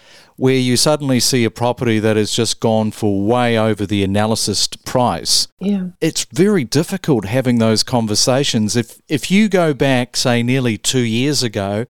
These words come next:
Speaker 1: there must have been some very interesting conversations where the client is saying, "Well, what's going on? You said that it was expected for this price,"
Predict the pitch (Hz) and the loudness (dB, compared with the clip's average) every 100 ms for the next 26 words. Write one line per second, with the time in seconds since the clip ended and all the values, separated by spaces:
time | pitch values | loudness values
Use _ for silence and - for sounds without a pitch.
0 | - 127 208 208 - 127 147 139 131 127 | -6 0 2 2 0 -2 0 0 0 0
1 | 110 95 104 147 180 180 160 156 135 - | -2 -4 0 2 4 2 0 -2 -4 -2
2 | 135 123 127 113 - 127 - 117 123 120 | -2 -2 -2 -2 0 0 -2 -2 -2 -2
3 | 110 - 127 131 120 - 131 120 143 165 | -2 -2 0 0 -2 0 0 0 0 -2
4 | 202 - 190 175 160 170 185 120 139 - | -2 -4 -2 -2 -2 -2 -2 -2 -2 0
5 | - 190 170 156 151 156 143 143 123 - | 0 0 0 -2 -4 -2 0 -2 -2 -4
6 | 139 - - 165 - 143 - 123 120 175 | -4 -6 -2 -4 -2 -4 -2 -4 -2 -2
7 | - - 117 113 131 | -2 0 0 0 -2